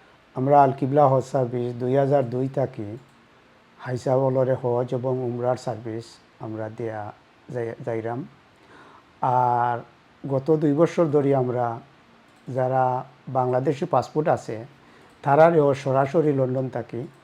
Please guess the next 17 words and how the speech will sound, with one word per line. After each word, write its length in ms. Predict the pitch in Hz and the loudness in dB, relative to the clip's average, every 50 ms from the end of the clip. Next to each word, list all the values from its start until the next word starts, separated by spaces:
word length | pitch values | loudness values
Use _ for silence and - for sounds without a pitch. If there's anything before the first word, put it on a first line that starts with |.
| _ _ _ _ _ - | _ _ _ _ _ -14
সৌদি 360 | - - 143 123 117 123 117 | -8 -6 -6 -4 -4 -4 -4
আরব 200 | 113 113 117 120 113 | -2 -2 -4 -4 -4
হজের 280 | 120 120 113 107 123 120 | -6 -8 -6 -4 -4 -4
ব্যবস্থা 420 | 113 120 113 - - - - 127 | -4 -4 -6 -6 -8 -10 -10 -8
করছি। 420 | 110 123 117 - - - 135 139 175 - - _ _ - - - - _ - | -8 -8 -8 -10 -10 -12 -14 -14 -14 -14 -20 _ _ -20 -20 -20 -20 _ -6
আবার 280 | - 123 120 131 139 117 | -4 -2 0 2 0 0
হজ 280 | 110 123 135 147 143 | 0 0 -2 -2 -2
করিয়া 280 | 147 - 160 143 151 147 | -2 0 0 2 2 0
তারা 380 | 131 - 127 120 123 123 147 - - - - _ _ - | 0 -2 -4 -4 -2 -4 -4 -6 -12 -18 -20 _ _ -6
আবার 300 | 139 127 135 139 143 147 | -4 0 2 2 2 2
লন্ডন 560 | 135 127 127 127 131 123 139 143 143 147 151 - _ _ _ _ _ _ _ _ _ - - - | 0 0 -2 -2 -4 -4 -6 -6 -6 -8 -10 -14 _ _ _ _ _ _ _ _ _ -20 -14 -8
সরাসরি 400 | - 131 127 127 131 - 160 147 | -4 -2 -2 -2 0 0 0 0
সৌদি 320 | 139 - 143 120 117 127 127 | 0 0 -2 -4 -2 -4 -4
থাকি 340 | - 156 151 - - 156 180 - - - - - - - | -2 -2 -2 -4 -6 -10 -10 -12 -16 -20 -20 -20 -12 -8
ফিরত 280 | 143 123 117 113 - | -6 -6 -6 -6 -8
আবার 220 | 120 113 113 113 113 | -10 -10 -10 -12 -12
আইসন। 320 | 113 107 - - - - | -14 -16 -18 -18 -20 -20